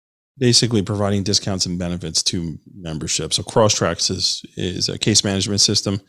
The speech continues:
Um, they offer three months, and their plans range from, you know, seventy dollars to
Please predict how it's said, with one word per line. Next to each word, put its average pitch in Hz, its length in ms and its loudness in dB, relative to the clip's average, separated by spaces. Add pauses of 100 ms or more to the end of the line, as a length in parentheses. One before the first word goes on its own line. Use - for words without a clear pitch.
(580)
Um, 82 240 -2
they 92 320 2
offer 87 500 0
three - 240 -4
months, - 380 -2 (240)
and 92 240 -2
their 87 80 -2
plans 90 640 0 (420)
range 92 320 0
from, 82 640 -2 (680)
you 78 180 -2
know, 64 220 -8 (1300)
seventy 98 400 4
dollars 85 500 0
to 85 340 -6